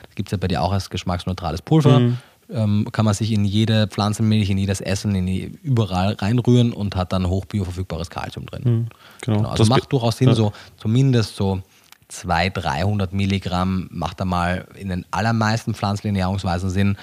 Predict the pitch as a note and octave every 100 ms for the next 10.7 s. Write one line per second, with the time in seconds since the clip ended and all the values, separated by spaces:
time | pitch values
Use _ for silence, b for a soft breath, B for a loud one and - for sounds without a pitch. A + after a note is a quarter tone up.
0 | B A#2 A2+ A2+ A2 - A2+ A2 - G#2
1 | - - A2 G2+ G2 G2+ - G2 G2+ G2+
2 | G2 G2+ G2 F#2+ G2 F#2 F#2 F#2 G#2 G#2+
3 | G2+ F#2+ G2 F2+ E2+ D2+ C#2 - - B2
4 | A#2+ A#2 F#2+ A2+ B2+ C3 A#2+ - - A2
5 | A#2 A2 A2+ A2 G2+ F2+ F2 G2 G2+ G2+
6 | A2 A2 G2+ G2 F#2 G2+ G2+ G#2 G2+ G2
7 | F#2+ F2+ - F#2+ F2 F2+ F2 E2+ F#2 G2+
8 | F2 F2 - D2+ - F#2+ G#2 - - -
9 | B1+ - B B B - - - - -
10 | A2 A2 A2 G#2 A2 G#2+ A2